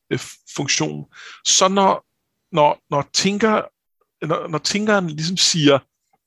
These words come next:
"Hey, hvad siger du til, at du får det her, det her?" Og han så selv siger, "Nej, jeg vil hellere have det derovre." Og Tinkeren bliver lidt sur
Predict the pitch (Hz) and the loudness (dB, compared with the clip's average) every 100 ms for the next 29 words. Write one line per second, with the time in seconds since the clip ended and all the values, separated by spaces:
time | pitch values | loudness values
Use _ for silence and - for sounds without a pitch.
0 | _ - _ _ _ _ - - - 190 | _ -20 _ _ _ _ -16 -8 2 4
1 | 175 143 117 _ _ _ _ _ _ 120 | 4 2 -2 _ _ _ _ _ _ -2
2 | 170 175 - 208 175 143 - 165 165 151 | 2 2 2 0 -2 -4 -2 -2 -2 -6
3 | - - 175 160 - - - 190 180 160 | -8 -8 -4 -4 -4 -6 2 2 4 0
4 | 147 _ 214 170 151 - - _ _ _ | -4 _ -2 0 -2 -4 -12 _ _ _
5 | _ _ - _ _ _ _ _ _ - | _ _ -20 _ _ _ _ _ _ -2
6 | 156 170 - - 180 156 - 170 135 - | 2 4 4 4 4 4 2 4 2 0
7 | _ 170 175 185 180 165 170 156 151 147 | _ 2 4 4 2 4 4 2 0 0
8 | 127 123 139 - _ _ _ _ _ 170 | 0 0 -2 -6 _ _ _ _ _ -8
9 | - 170 175 147 160 147 - - - - | -4 0 0 0 0 0 0 -4 -4 -6